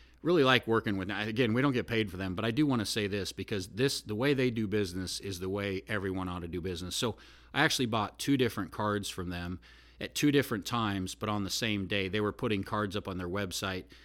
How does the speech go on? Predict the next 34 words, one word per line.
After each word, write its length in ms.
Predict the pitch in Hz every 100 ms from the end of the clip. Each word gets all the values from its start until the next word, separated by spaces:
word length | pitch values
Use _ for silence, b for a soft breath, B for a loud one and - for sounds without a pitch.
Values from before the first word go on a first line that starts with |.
| B B
and 100 | -
I 60 | 101
was 140 | 98
kinda 240 | - 104 92
looking, 360 | 98 98 101
and, 180 | 95 92 B B B -
and 220 | 104 98
you 60 |
got, 240 | 95 123 110
when 160 | 123
they 100 | 117
go 200 | 104 113
up, 200 | 151 170
you 80 | 113
gotta 160 | 113 104
buy 280 | 104 131 117
'em 140 | 101
because 260 | 95 113 -
someone 280 | 117 107
else 260 | 113 120 -
might 220 | 104 92
take 220 | 107 98
'em, 80 | 104
and 80 | 101
then 120 | 101
you 60 | 98
don't 220 | 98 92
get 160 | 120 123
'em. 140 | 101
And 100 | 95
so 120 | 117
I 80 | 107
bought 300 | 98 135 104
one 380 | 107 104 117